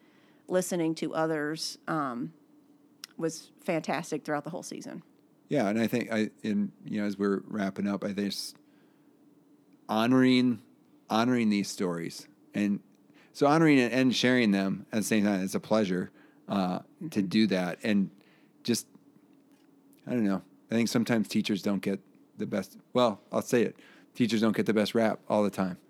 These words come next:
Speaker 1: No.
Speaker 2: And so to, to share these and be like, "No, no, no, this is a teacher.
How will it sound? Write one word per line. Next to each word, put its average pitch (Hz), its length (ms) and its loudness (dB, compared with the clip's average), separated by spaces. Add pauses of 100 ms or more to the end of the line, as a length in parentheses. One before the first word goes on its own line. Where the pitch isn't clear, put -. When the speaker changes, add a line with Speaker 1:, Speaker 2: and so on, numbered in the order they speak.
(120)
Speaker 1:
No. 254 200 2
Speaker 2:
And 113 220 0
so 104 360 2 (120)
to, 107 220 2
to 101 180 -2
share 113 340 4
these 110 200 2
and 107 140 4
be 104 60 4
like, 98 180 0 (140)
"No, 131 140 6
no, 131 60 8
no, 104 200 2 (460)
this 123 200 4
is 107 60 2
a 104 60 4
teacher. 92 400 -2